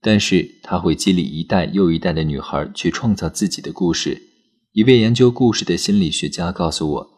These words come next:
当你创造性地去编造一个想法，而这个想法因为有足够的连续性、足够的说服力，它就会变成很多人的行动。当一个故事转化为行动的时候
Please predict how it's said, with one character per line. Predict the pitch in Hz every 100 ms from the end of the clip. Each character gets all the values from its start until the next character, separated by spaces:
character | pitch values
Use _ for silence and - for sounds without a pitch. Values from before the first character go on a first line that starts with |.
| _ _ -
当 | 117
你 | 107
创 | 92 120 107
造 | 90
性 | 82 90 80
地 | 71
去 | -
编 | 78 101 104
造 | 92 73
一 | 69
个 | 78
想 | - 80
法， | - 71 - _ _ _
而 | 104
这 | 147 127
个 |
想 | 110 98 113
法 | 98 69 -
因 | 95
为 | 90
有 | 73
足 | 69 76 82
够 | 107
的 | 85
连 | 71 76
续 | - 101
性、 | - 80 - _ _
足 | 90 98
够 | 113
的 | 98
说 | 85 120
服 | 120 73
力， | 73 - - _ -
它 | 90
就 | 92
会 | 87 80
变 | 101 87
成 | 90
很 | - 69
多 | 67 92 95
人 | 71
的 |
行 | 71 - 71 80
动。 | 82 - _ _ _ _ _ _
当 | - 131
一 | 120
个 | 107 117
故 | 120 113
事 | - 82 - -
转 | 80
化 | 69 92
为 | 82
行 | 90 - 78
动 | 92 107
的 |
时 | 73 -
候 | - 76 -